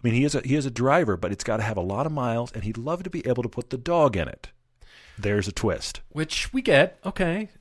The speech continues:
Speaker 2: All right. So if we're going S U V route, he's liking the new
Speaker 1: Which he's up
Speaker 2: four runner.
Speaker 1: for. Yeah.
Speaker 2: So he's looking at this T R D Pro, but, uh, worth ten grand over the standard four runner. I,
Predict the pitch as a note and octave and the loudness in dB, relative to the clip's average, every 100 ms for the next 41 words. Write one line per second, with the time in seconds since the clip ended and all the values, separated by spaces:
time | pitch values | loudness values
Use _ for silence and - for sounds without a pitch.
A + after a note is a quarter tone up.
0 | - E3+ D3+ E3 - E3+ D#3 D3+ - C3+ | 0 2 2 2 2 2 2 0 -2 -2
1 | F3+ A#3 F#3 - D#3 C3 A#2+ B2 G#3+ C#3 | 0 2 0 0 -2 0 -2 -2 -4 -4
2 | E2+ A#1+ - - - - _ _ _ - | -8 -8 -6 -6 -8 -12 _ _ _ -8
3 | D3+ D3+ D#3 G#3 G#3+ E3+ D#3+ D3+ C3 E3+ | -4 0 0 0 0 2 2 4 6 6
4 | A#2+ F#2+ A1 G1+ - D3+ C#3 _ - - | 6 0 -2 -8 -2 -2 -2 _ -12 -6
5 | B2+ B2 D3 D#3 C#3+ B2 - D#3+ D3 C3 | -2 0 0 -2 -2 -4 -2 2 2 2
6 | - - D#3+ B2+ G2 G2+ A#2+ C#3+ - - | -2 0 6 6 4 0 -4 -6 -16 -20
7 | _ _ - A#2 C3+ B2+ - - _ _ | _ _ -14 4 6 6 2 -20 _ _
8 | - C#3 C#3 C#3+ C3+ A2+ - - B2 D#3+ | -16 -10 -8 -6 -6 -8 -12 -16 -4 -2
9 | D3 - E3+ E3+ C#3 C#3+ D3+ - C#3 B2 | 0 -2 -2 -2 0 0 0 -2 -4 -4
10 | - C#3+ C3+ A#2 - F3 C3 F#2+ F#2 A2 | -4 -4 -4 -6 -4 -4 -4 -6 -10 -14
11 | - - - - - - - D2 A#2+ A#2 | -16 -18 -18 -18 -20 -20 -8 -2 0 0
12 | A2 G#2+ | -2 -6